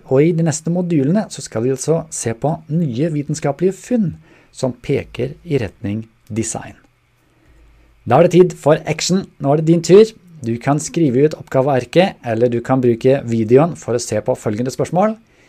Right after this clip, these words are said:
Har du et eksempel på seriøse forskere som stiller spørsmål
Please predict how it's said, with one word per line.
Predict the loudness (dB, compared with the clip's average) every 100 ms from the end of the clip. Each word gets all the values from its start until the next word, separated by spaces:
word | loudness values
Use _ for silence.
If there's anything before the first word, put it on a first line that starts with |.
| _ _ _ _ _ _ _
Har | 2 4
du | 4
et | 2
eksempel | -12 -8 -6 -6 -6 -8 -8
på | -4 -4 -4 -10
seriøse | -6 -6 -4 -4 -4 -8
forskere | -10 -10 -6 -6 -6
som | -8 -4
stiller | -2 -2
spørsmål | -2 -6 -2 -2